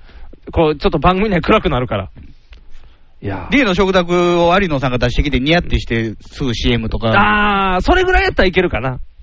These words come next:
Speaker 1: 有野のいじりやったら許されるかもしれん。あー。飯野さんはそういうケチな、なんか。
Speaker 2: <laughs> いや、よくわかんないです。
Speaker 1: なんかね、あの、まあまあまあまあ。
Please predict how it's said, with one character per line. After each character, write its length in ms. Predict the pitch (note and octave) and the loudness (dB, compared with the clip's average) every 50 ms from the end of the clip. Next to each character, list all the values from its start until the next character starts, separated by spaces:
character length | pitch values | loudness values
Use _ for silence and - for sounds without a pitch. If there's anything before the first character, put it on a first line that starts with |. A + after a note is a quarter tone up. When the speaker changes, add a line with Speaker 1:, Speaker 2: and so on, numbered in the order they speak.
| - - - - - C#4+ E4+ | -20 -20 -8 -2 0 0 2
Speaker 1:
有 140 | F4+ F#4 F#4 | 2 2 2
野 140 | F#4+ C#4+ B3 | 2 2 2
の 100 | A3+ G3+ | 2 2
い 120 | F#3+ G3+ | 0 0
じ 160 | F3+ F#3+ C4 B3 | 0 0 0 2
り 60 | A3+ | 2
や 80 | G3 | 2
っ 20 | D#3 | 2
た 80 | - F3 | 2 2
ら 100 | E3+ F#3+ | 2 2
許 80 | G#3 | 2
さ 140 | F#3 G3 F3+ | 2 2 2
れ 100 | E3+ E3+ | 2 0
る 60 | D3+ | 0
か 100 | - C3 | -2 -4
も 60 | G#2 G#2 | -6 -6
し 100 | - G2+ | -6 -8
れ 80 | F2+ | -10
ん。 80 | F#2 - - - - - - - - - - - - | -10 -14 -18 -20 -20 -20 -20 -20 -20 -20 -20 -20 -20
あ 560 | - D#2+ F2+ F2+ F2+ F2 E2 D2+ - - - - - - - - - - - - - - | -16 -14 -12 -12 -10 -10 -12 -14 -16 -20 -20 -20 -20 -20 -20 -20 -20 -20 -20 -20 -20 -20
ー。 60 | - - - - | -16 -12 -6 -2
飯 160 | D4+ E4+ E4+ | 0 0 0
野 140 | E4+ F#3+ - | 0 -2 -6
さ 400 | - - - - - - C3+ B2+ | -8 -12 -16 -14 -4 -2 0 0
ん 100 | A#2+ A2+ | 0 0
は 140 | A2+ A#2 | -2 -2
そ 220 | A#2+ - - A#3 A#3 | -2 0 0 0 0
う 20 | |
い 340 | A#3 A#3 A3+ G#3 G3+ G3 - | 2 2 2 2 2 0 -2
う 80 | - - - - | -6 -10 -10 -2
ケ 180 | - G#3 G#3 - | 0 0 2 2
チ 120 | - D4 | 2 2
な、 120 | - - A#3+ | 4 2 2
な 220 | - - - F#3 | 2 2 2 2
ん 20 | F3 | 2
か。 140 | A3+ - - A#3 - - | 2 0 0 0 -2 -4
Speaker 2:
<laughs> 160 | - - - | -4 -4 -4
い 40 | A#3 | -2
や、 280 | C#4+ F#4+ F#4 - - - | 0 2 2 4 2 2
よ 140 | C3+ D3 D3 | 2 0 2
く 60 | C#3 | 2
わ 100 | C#3 C#3 | 2 2
か 120 | C#3+ C#3+ | 2 2
ん 40 | C3 | 0
な 80 | A#2 G#2 | 0 0
い 60 | F#2+ | 0
で 40 | C3+ | 0
す。 0 | |
Speaker 1:
な 60 | C#3 | 0
ん 40 | C3+ | 2
か 120 | - F3+ E3+ | 0 0 0
ね、 300 | E3 F3 E3+ C#3+ A#2+ - - | 2 2 0 0 0 -2 -2
あ 160 | - D3+ C#3+ | -2 0 0
の、 320 | C#3 C#3 C3+ C3 B2+ B2 - | 0 0 0 -2 -2 -4 -2
ま 140 | D#3+ F3+ E3+ | 0 2 2
あ 60 | D#3 | 2
ま 120 | C#3 C3 B2 | 2 0 0
あ 40 | |
ま 160 | A#2+ B2 A#2+ A#2 | 0 -2 -2 -2
あ 60 | A2+ | -2
ま 120 | A2+ A2 G#2+ A2 | -2 -4 -4 -4
あ。 40 | - | -6